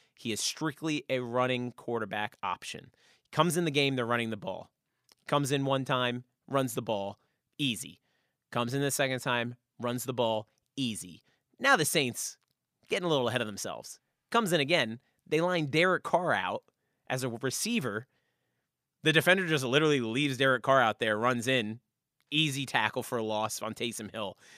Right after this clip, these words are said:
So sometimes the Saints even drink their own Taysom Hill Kool-Aid. They're like, "He can't be stopped."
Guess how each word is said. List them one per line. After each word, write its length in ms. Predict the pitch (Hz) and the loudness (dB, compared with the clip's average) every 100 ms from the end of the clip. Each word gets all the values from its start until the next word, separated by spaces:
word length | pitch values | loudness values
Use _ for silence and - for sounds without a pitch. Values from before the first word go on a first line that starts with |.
| - _ | -20 _
So 360 | - 127 110 104 _ _ _ _ _ - | 2 2 2 -4 _ _ _ _ _ -2
sometimes 720 | 247 330 147 110 110 - - _ _ _ _ _ _ _ 127 135 | 0 4 4 2 0 -4 -6 _ _ _ _ _ _ _ _ -4
the 120 | 135 | -2
Saints 360 | - 156 143 | 0 0 -2
even 180 | 147 135 | -4 -4
drink 240 | 113 139 127 | 0 -2 0
their 160 | 127 | 2
own 120 | 165 | 2
Taysom 280 | 156 107 110 | 0 -2 -4
Hill 140 | 107 101 | -8 -6
Kool-Aid. 360 | 113 98 92 | -8 -8 -8
They're 100 | 110 | -8
like, 260 | 107 107 - | -6 -8 -8
"He 200 | 202 220 | -8 -4
can't 280 | 127 110 - | -2 -2 -4
be 120 | 160 | -6
stopped." 560 | - 214 208 - - | -4 0 0 -2 -8